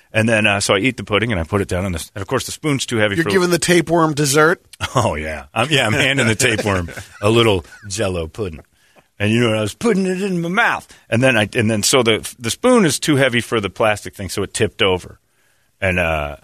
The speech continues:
Speaker 1: uh, so I, I was like, "That wasn't enough pudding." So I went and got another pudding. They're tiny.
Speaker 2: Yeah.
Speaker 1: And so I went and got another pudding 'cause I didn't really have a big eating day yesterday, so I'm feeling pretty good. I'm, I'm, I'm hanging on. I'm dropping the weight that I put on from the stupid surgery.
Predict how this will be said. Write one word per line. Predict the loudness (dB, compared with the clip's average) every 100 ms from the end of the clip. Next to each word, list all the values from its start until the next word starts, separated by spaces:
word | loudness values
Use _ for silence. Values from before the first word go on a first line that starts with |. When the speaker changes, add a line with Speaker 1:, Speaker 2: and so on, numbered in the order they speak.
| -20
Speaker 1:
uh, | -18 -16 -20 _ _
so | -6 0 0
I, | 0 -2 -6 _ _ _ -14
I | -10
was | -6
like, | -2
"That | 0 2
wasn't | 2 0 -2
enough | -2 -4 -4
pudding." | -4 -4 -8
So | -6 -2
I |
went | 0 0
and | 0
got | -2
another | -2 -4 -6
pudding. | -8 -12 -14 -20 _ _ _ -2
They're | -2 -2 -10
tiny. | -6 -6 -8 -12 _
Speaker 2:
Yeah. | -6 -6 -10 _
Speaker 1:
And | -4 0
so | 2
I | 4
went | 2
and | 2
got | 0
another | 0 -4 -6
pudding | -6 -10
'cause | -8 0
I | 2
didn't | 2
really | 0 0
have | -2 -4
a |
big | -4 -8 -8
eating | -10 -12
day | -16 -16
yesterday, | -16 -18 -18 -16
so | -8
I'm | -8
feeling | -4 -4 -4
pretty | -6
good. | -6 -4
I'm, | -4 -4
I'm, | -4 -4 -6
I'm | -6 -4
hanging | 0 2 2 2
on. | 0 0
I'm | -2
dropping | 0 2 2 0
the | 0
weight | 0 2
that | 2
I |
put | 2 0
on | 0
from | -2 -4
the | -6
stupid | -6 -8 -6 -6
surgery. | -6 -6 -8